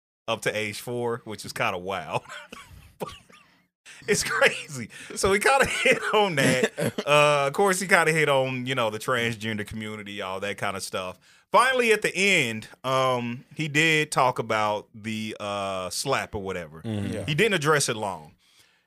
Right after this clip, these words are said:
Speaker 1: Now, I think for me, I expected
Speaker 2: And,
Speaker 1: more.
Speaker 2: and I expected more.
Speaker 1: Okay.
Speaker 2: But
Speaker 1: I'm glad I'm not alone.
Speaker 2: Yeah, like, I, I, I expected more from it.
Speaker 1: Uh-huh.
Speaker 2: But what I did, what I liked about it is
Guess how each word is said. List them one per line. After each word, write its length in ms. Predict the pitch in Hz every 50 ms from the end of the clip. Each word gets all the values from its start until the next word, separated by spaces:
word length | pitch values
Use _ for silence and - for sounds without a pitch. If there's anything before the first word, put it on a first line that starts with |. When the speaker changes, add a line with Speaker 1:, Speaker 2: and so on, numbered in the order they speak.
| _ _
Speaker 1:
Now, 440 | 131 135 160 175 180 180 175 170 - -
I 100 | 160 160
think 460 | 156 - 240 262 285 294 277 262 -
for 240 | - - - 165 156
me, 300 | 147 156 143 107 82 - _ _ _ _ _ _ _ _
I 140 | - 170 190
expected 440 | 190 180 - 196 180 170 - 147 127
Speaker 2:
And, 100 | 156 170
Speaker 1:
more. 300 | 131 110 92 78 - - _ _ -
Speaker 2:
and 280 | 165 170 180 180 170 - _
I 200 | - 156 190 214
expected 520 | 196 190 - - 190 185 185 - - 185 170
more. 380 | 170 180 190 185 180 180 190 -
Speaker 1:
Okay. 420 | 151 139 139 165 135 95 85 113 127
Speaker 2:
But 220 | 139 156 160 160
Speaker 1:
I'm 80 | 147 147
glad 200 | 151 190 180 175
I'm 100 | 170 160
not 140 | 160 147 139
alone. 200 | 127 123 117 226
Speaker 2:
Yeah, 120 | 247 233
like, 200 | 202 202 202 - -
I, 160 | 208 226 226 -
I, 380 | 202 247 262 226 - 196 226 254
I 20 |
expected 480 | 214 196 - - 233 247 233 - 220 208
more 240 | 208 220 226 220 208
from 320 | - - 233 220 220 220
it. 180 | 220 214 185 - 123
Speaker 1:
Uh-huh. 340 | 127 127 127 127 117 110 113 131
Speaker 2:
But 320 | 139 180 185 180 165 147 - -
what 380 | 160 156 156 175 185 180 160 117
I 200 | 135 147 143 139
did, 560 | 135 135 117 123 123 135 160 175 170 156 -
what 200 | 143 139 156 165
I 160 | 165 139 131
liked 400 | 131 131 127 151 160 170 170 - 156
about 380 | 135 123 120 123 120 123 120
it 140 | 123 120 - -
is 440 | 113 117 117 113 110 104 104 -